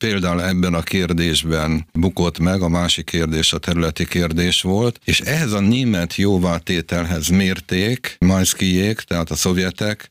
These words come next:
a többi szférájukba eső államnak a jóvátételi hányadát, például negyvennégy tavaszán a finnektől hatszáz millió dollárt követeltek, Magyarországtól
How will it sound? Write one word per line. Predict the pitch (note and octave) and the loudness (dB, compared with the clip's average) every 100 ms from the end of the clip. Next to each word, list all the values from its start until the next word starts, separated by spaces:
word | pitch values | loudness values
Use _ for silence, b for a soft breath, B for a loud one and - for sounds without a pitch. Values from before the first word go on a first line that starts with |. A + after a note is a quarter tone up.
| _ | _
a | F#2+ F2+ | -2 -2
többi | - C3 F#2+ F2 F2+ F#2 | -2 0 2 2 2 0
szférájukba | - G#2+ F#2+ F2+ F2 F2 D#2+ E2 | 0 0 0 0 2 0 0 0
eső | F2 - F#2+ F#2 F#2 - | 0 0 0 0 -2 -4
államnak | G2 F#2+ F2+ F2+ F2+ - | -2 2 4 4 2 0
a | F#2 | 0
jóvátételi | G2 F#2+ F2 E2+ - E2+ - E2 D#2+ | 2 2 2 0 -2 -4 -2 -2 0
hányadát, | F2+ F#2 F#2+ G2 G2+ G#2+ - - | 0 0 2 0 0 -2 -6 -4
például | F#2+ F2 E2+ E2+ E2 | -2 0 0 0 0
negyvennégy | F2+ F#2 F2 F2 F2 E2+ | 0 2 0 2 0 0
tavaszán | - F#2 E2+ E2+ E2+ E2 | 0 0 0 0 -2 0
a | E2 D#2+ E2 | 0 0 -2
finnektől | - F#2 F2 D#2+ - D2+ | -2 0 0 0 -4 -2
hatszáz | A2 G#2 G#2+ G2+ | -2 -2 -2 0
millió | F#2+ F#2 F2+ E2+ | 2 4 4 2
dollárt | F2 F2 F2 E2 | 2 2 0 -2
követeltek, | - F2 E2+ - E2+ E2+ E2+ - | -2 0 0 -2 -4 -2 -4 -2
Magyarországtól | - G#2 F#2+ F2+ F2+ - F#2 E2+ - E2+ E2 D#2+ | 0 2 2 2 0 0 0 -2 -2 0 0 0